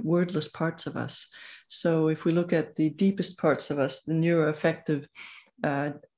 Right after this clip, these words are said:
in the neuroaffective model, you look at the autonomic nervous system, the autonomic nervous system is wordless and will be until we die. The limbic system, which is emotional, um, the autonomic is sensory, the limbic is emotional. The emotional system is also wordless until we die.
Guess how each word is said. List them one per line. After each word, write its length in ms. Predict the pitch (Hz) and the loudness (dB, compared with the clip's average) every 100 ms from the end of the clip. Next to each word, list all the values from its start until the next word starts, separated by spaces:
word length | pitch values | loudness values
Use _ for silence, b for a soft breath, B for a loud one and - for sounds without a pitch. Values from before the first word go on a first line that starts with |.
| - - - - _ _ - | -12 -8 -8 -10 _ _ 2
in 140 | 165 | 6
the 80 | 165 | 6
neuroaffective 560 | 165 156 151 156 151 | 8 6 6 0 0
model, 500 | 147 147 160 165 151 | -2 2 2 4 0
you 120 | 147 151 | 0 -2
look 160 | 151 | -2
at 80 | 156 | -2
the 100 | - | 4
autonomic 540 | 160 165 160 151 151 | 4 4 2 0 -2
nervous 320 | 175 175 190 - | 0 2 2 0
system, 320 | 151 - 156 | -4 -2 0
the 80 | 160 | 2
autonomic 420 | 156 156 147 147 | 2 2 0 2
nervous 260 | 160 175 | 2 2
system 300 | 175 143 151 | -2 -4 -2
is 140 | 143 131 | -2 2
wordless 480 | 143 160 147 143 135 | 4 4 2 -2 0
and 120 | 143 | 2
will 200 | 165 175 | 2 2
be 140 | 156 | 0
until 300 | 139 131 139 | 0 0 0
we 120 | 131 | 0
die. 400 | 131 135 139 117 120 B B B - | 0 -2 -4 -8 -12 B B B 0
The 80 | |
limbic 380 | 180 202 220 180 | 6 10 10 8
system, 380 | - 131 - 143 | 0 -6 -4 -4
which 200 | 143 - | -4 -2
is 240 | 147 - - | -4 -4 -6
emotional, 840 | - 170 165 214 226 147 135 127 - B B B B | -2 2 6 6 6 0 0 0 -4 B B B B
um, 440 | 160 143 143 - - - | -4 -4 -6 -12 -12 0
the 120 | 147 | 4
autonomic 500 | 156 151 147 139 - | 4 4 2 0 -2
is 120 | 139 | -2
sensory, 640 | - 208 208 - 127 - | 6 6 6 4 -2 -4
the 360 | - 135 139 - | -4 -6 -6 -4
limbic 360 | 156 170 160 156 | 0 2 2 -2
is 120 | 151 | -2
emotional. 500 | 151 165 175 - 143 | 0 2 0 -2 -2
The 120 | 151 | 0
emotional 480 | 165 185 226 220 185 | 4 6 6 4 -2
system 340 | - 156 - | -2 -6 -2
is 100 | 165 | 2
also 300 | 180 294 - | 4 2 4
wordless 480 | 143 123 123 - - | 4 4 2 -2 -4
until 300 | - 127 127 | -4 -4 -4
we 140 | 131 131 | -4 -4
die. 360 | 131 123 131 | -4 -2 -4